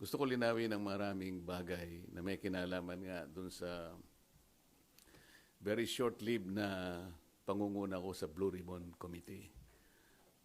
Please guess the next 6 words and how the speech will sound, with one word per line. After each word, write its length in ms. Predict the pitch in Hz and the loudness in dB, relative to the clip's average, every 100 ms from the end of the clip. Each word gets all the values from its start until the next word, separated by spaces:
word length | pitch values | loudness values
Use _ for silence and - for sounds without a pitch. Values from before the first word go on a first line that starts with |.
| - | -4
Halos 400 | 101 101 104 - | 4 4 4 0
tatlong, 560 | - 92 95 98 95 95 | -2 -2 0 0 0 -2
ah, 160 | 92 - | -4 -4
investigations 880 | 92 90 - 90 92 87 98 87 98 | -2 -2 -2 -6 -4 -4 -4 -6 -4
lang 240 | 87 87 | -4 -4
yung 220 | 87 85 | -6 -8